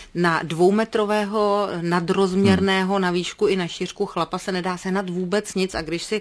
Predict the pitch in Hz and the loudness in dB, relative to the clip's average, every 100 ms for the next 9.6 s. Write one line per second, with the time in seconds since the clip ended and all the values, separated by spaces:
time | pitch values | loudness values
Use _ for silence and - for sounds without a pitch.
0 | - - - 170 196 185 185 175 185 - | -6 -16 -4 -2 2 0 0 2 0 0
1 | 165 190 - - 185 190 190 - 190 185 | 0 0 0 0 2 2 0 2 4 4
2 | 180 180 160 160 180 - 156 143 143 139 | 4 2 0 -4 -6 -4 -4 -4 -6 -8
3 | - 165 185 190 190 170 - 170 170 160 | -6 0 0 2 0 0 -4 -8 -4 -4
4 | 147 - - 165 147 - 170 - 175 165 | -6 -8 -10 -6 -6 -6 -10 -6 -4 -2
5 | 147 - 151 160 - - 175 160 151 175 | -4 -6 -6 -8 -8 -6 -4 -4 -4 -6
6 | 175 - - - 160 175 175 180 175 180 | -8 -14 -16 -8 0 2 2 2 0 -2
7 | 180 180 170 - - 170 180 180 185 170 | 0 4 2 0 -2 -2 0 0 0 -2
8 | 160 180 175 - 160 165 165 170 165 165 | -2 0 -2 -4 -4 -2 -4 -2 -4 -4
9 | 170 175 180 196 - | -6 -4 -6 -6 -10